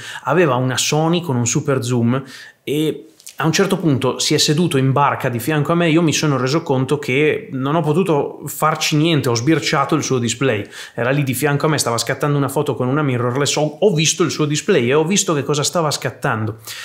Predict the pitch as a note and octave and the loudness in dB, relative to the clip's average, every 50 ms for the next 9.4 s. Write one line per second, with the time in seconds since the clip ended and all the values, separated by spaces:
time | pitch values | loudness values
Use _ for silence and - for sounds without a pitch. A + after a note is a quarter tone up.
0 | - - - - - - - - - C#3+ - F3+ E3+ F#3+ F#3+ A3+ A#3+ - - - | -14 -14 -14 -16 -18 -12 -8 -6 -4 -2 -2 0 2 2 4 4 4 4 2 2
1 | - - D#3 C#3+ D3 C3 - D#3 C3+ - - F3 D3 C3 B2 A#2+ A#2+ A2+ - - | 0 0 0 0 0 0 -2 -2 -2 -2 0 2 2 2 2 2 0 0 -2 -6
2 | - - - - D3 D3 D3 C3+ - - - - - - A3 A#3+ A#3+ A#3+ G#3+ F#3+ | -14 -8 -2 0 2 2 2 0 -2 -2 -2 0 0 2 2 0 2 2 2 2
3 | E3+ C#3 C3 C3+ D#3+ D#3+ D#3+ D#3+ D#3+ D#3+ E3 F3+ F3 F3+ G3+ G#3 G#3 G#3 - - | 2 2 2 2 2 4 4 4 4 4 4 2 2 2 0 0 0 -2 -12 -12
4 | - - - - - E3+ E3 E3+ E3+ E3+ E3 E3 F3 F#3 G#3 G#3+ G3+ F3+ D#3+ D3+ | -6 -4 -2 0 2 2 4 4 4 4 4 4 4 4 4 4 4 4 4 2
5 | D3 C#3 C#3 E3+ F3 E3+ E3 E3+ F3+ F3+ F3 F3+ F#3+ G3 F3+ - - - G3+ G3 | 2 2 2 4 4 4 4 2 2 2 2 2 2 2 2 2 0 0 -2 0
6 | - E3 D3 - D#3 E3 F3+ E3+ D3 A#2 B2+ C#3+ D3 D#3 D#3+ D#3+ E3+ E3+ F3 F3+ | 0 -2 0 0 2 2 2 2 2 2 2 2 4 4 4 4 4 4 4 4
7 | F#3+ F#3+ F#3+ F#3+ F#3+ - - D3+ D3+ D3 C#3+ D3 - - F3+ F#3 E3+ D3+ D#3+ E3 | 2 2 2 0 0 -2 0 0 2 2 0 0 -2 0 2 4 4 4 4 2
8 | E3 F3 D#3 C#3+ D#3 D3 D3 D#3 D#3+ D3+ D3 D3 D3 C#3+ C3 A2+ B2 G#2+ G2+ G2+ | 2 0 0 2 2 2 2 2 2 2 2 2 2 2 0 0 0 0 -2 -2
9 | G#2 - - - - A2 G#2+ - | -4 -6 -10 -8 -6 -6 -6 -8